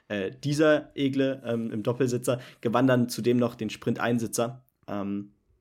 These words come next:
auch, äh, den Einsitzer am Samstag und am Sonntag. Ähm, ja, Gleicher, den Mann, den kennen wir natürlich aus dem Einsitzer bei den Herren. Äh, der war bei den Herren der Dominator im Einsitzer.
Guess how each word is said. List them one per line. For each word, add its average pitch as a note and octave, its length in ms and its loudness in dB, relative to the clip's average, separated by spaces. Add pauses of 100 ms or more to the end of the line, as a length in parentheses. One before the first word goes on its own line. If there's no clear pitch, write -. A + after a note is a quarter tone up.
(160)
auch, C3+ 360 0
äh, A2 160 -8
den B2 120 4
Einsitzer A#2+ 360 2
am A2+ 80 0
Samstag A#2+ 360 0
und F3 160 -4
am A#2 140 0
Sonntag. A#2+ 480 -2 (420)
Ähm, A2 440 0 (180)
ja, - 260 0
Gleicher, E3 720 4
den B2+ 140 2
Mann, C3 140 4
den B2+ 80 4
kennen C3 180 2
wir C3 80 4
natürlich B2+ 400 2
aus A#2+ 140 -2
dem A#2+ 80 -6
Einsitzer A#2+ 380 -2
bei A#2 100 2
den A#2 100 2
Herren. B2+ 420 2
Äh, A2 460 -4
der A#2+ 300 0
war A#2 180 0
bei A2 140 0
den G#2+ 260 -2
Herren C3 320 0
der C#3+ 100 4
Dominator C3+ 520 2
im A#2 100 -2
Einsitzer. B2 560 0